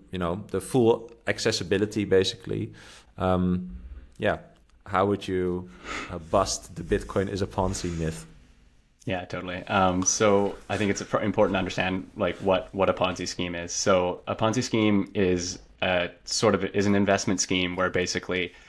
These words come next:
Speaker 2: um, new money is taken from, from new investors coming into the investment scheme, and it's funneled up to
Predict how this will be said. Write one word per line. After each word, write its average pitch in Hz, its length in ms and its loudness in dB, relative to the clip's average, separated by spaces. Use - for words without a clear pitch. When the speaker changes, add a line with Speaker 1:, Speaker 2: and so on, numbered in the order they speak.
Speaker 2:
um, 87 500 0
new 110 200 0
money 95 240 4
is 90 100 -2
taken 92 280 -2
from, 87 400 -8
from 87 460 -2
new 98 260 4
investors 90 420 0
coming 90 300 -2
into 90 260 -4
the 87 440 -4
investment 90 440 -2
scheme, 143 320 4
and 101 100 4
it's - 140 -4
funneled 92 480 0
up - 300 -6
to 90 400 0